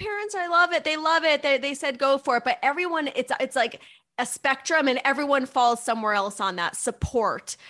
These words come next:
aspect of family members and friends and whatnot that all have an opinion, right? We all have opinions. So you're, you're gonna get it from somewhere, and being prepared is so important.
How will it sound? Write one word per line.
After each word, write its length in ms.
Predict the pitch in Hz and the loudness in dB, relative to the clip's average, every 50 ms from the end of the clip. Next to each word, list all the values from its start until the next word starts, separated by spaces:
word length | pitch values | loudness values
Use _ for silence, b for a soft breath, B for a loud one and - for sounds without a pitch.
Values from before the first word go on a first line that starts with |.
| b b - | b b -2
aspect 600 | 226 226 214 196 - - - 226 208 - - - | 0 0 0 0 -2 -4 -2 -2 -2 -2 0 -2
of 160 | - 208 208 | -2 -2 -2
family 440 | - - 277 269 269 269 262 262 254 | -2 0 2 2 2 2 2 0 0
members 460 | 240 233 233 233 208 226 214 220 - | 0 0 0 0 -2 -2 -4 -4 -6
and 100 | 233 214 | -8 -10
friends 480 | 202 - - 254 254 247 247 240 233 208 | -10 -4 -2 0 2 2 0 0 -2 -4
and 160 | 214 214 214 | -6 -6 -2
whatnot 480 | 214 220 214 - 208 226 214 202 202 - | 0 0 0 0 0 0 0 0 0 -2
that 220 | 202 202 214 - | -4 -4 -2 0
all 220 | - 254 262 277 285 | 2 4 4 4 4
have 240 | 233 277 277 262 247 | 4 2 2 2 2
an 80 | 240 | -2
opinion, 460 | 208 - - 240 226 208 175 127 - | -4 -6 -6 -8 -8 -6 -8 -6 -4
right? 180 | 302 208 202 208 | -2 -2 -2 -2
We 140 | 254 277 330 | 0 2 2
all 160 | 339 311 285 | 4 2 2
have 180 | 247 208 196 190 | 2 0 0 -2
opinions. 720 | 180 - - 226 190 196 151 110 190 208 127 208 - B B B B B B B | 0 -2 -2 -2 -2 -6 -8 -10 -12 -12 -12 -14 -14 B B B B B B B
So 240 | B - - 262 240 | B -2 0 2 2
you're, 220 | 233 240 254 262 262 | 4 2 2 4 4
you're 120 | 254 262 | 4 4
gonna 220 | 277 311 285 294 | 4 4 4 4
get 220 | 240 269 269 262 254 | 4 4 4 4 2
it 100 | 226 - | 0 -2
from 200 | - 254 226 220 | -4 -4 -4 -4
somewhere, 440 | - - 226 220 214 208 196 190 190 | -2 0 -2 0 0 -2 -2 0 0
and 240 | 160 170 220 220 | 0 -2 -2 -4
being 280 | - 240 254 262 269 285 | -2 -2 -2 0 -2 -2
prepared 580 | - 294 262 - - 247 226 220 226 226 226 190 | -4 -4 -4 -4 -2 0 2 2 2 2 0 -2
is 160 | 196 202 - | -4 -6 -6
so 260 | - - 269 262 277 277 | -4 0 2 2 2 2
important. 680 | 247 214 - - - 220 202 135 151 175 165 - - | 0 0 -2 -2 0 0 0 0 -2 -6 -8 -10 -14